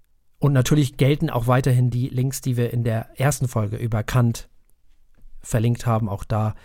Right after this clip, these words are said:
findet man nicht nur was zum Thema Rassismus, sondern auch zum Thema Antisemitismus dann immer noch mit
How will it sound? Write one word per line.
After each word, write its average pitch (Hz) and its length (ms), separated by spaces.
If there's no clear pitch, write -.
findet 113 320
man 107 240
nicht 131 200
nur 123 80
was 113 140
zum 117 120
Thema 117 220
Rassismus, 110 400
sondern 117 220
auch - 100
zum - 160
Thema 107 260
Antisemitismus 101 720
dann 98 200
immer 113 200
noch 120 240
mit 123 320